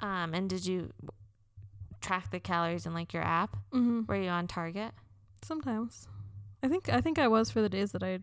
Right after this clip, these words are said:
Speaker 2: wrote it down. And then there was, like, one day where I, like, did it in my head. I didn't write it down, though. And then the weekend came and I kinda was like,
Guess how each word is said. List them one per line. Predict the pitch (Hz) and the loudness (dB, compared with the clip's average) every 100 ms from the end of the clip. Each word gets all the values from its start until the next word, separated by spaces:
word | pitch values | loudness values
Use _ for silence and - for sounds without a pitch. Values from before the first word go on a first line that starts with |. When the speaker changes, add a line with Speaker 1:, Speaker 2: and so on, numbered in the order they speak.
| - - | -8 -2
Speaker 2:
wrote | 202 | 0
it | 185 | 0
down. | - 185 190 202 - - - - - | -2 -2 -2 -2 -6 -16 -18 -20 0
And | 226 | 6
then | 226 | 8
there | 220 | 8
was, | 214 | 6
like, | 208 196 | 4 4
one | 214 208 | 6 6
day | 202 | 6
where | 202 202 190 - | 6 4 2 0
I, | 208 196 190 | 2 2 0
like, | 208 196 190 | -2 0 2
did | 202 | 2
it | 190 | 2
in | 202 | 2
my | 196 | 0
head. | 185 190 190 | 0 -2 0
I | 190 | 0
didn't | 190 185 | 0 -2
write | 185 | -2
it | 185 101 | -4 -2
down, | 92 98 | 2 6
though. | 98 98 - - - - - - - | 6 6 2 -14 -20 -20 -20 -12 0
And | 214 214 | 2 4
then | 202 190 196 196 | 2 0 -2 0
the | 190 | 0
weekend | 196 196 185 98 | 0 -2 -2 -4
came | - 101 95 | -4 -2 0
and | 95 | -2
I | 101 | -4
kinda | 101 101 | -4 -4
was | 101 104 | -4 -4
like, | 220 | -6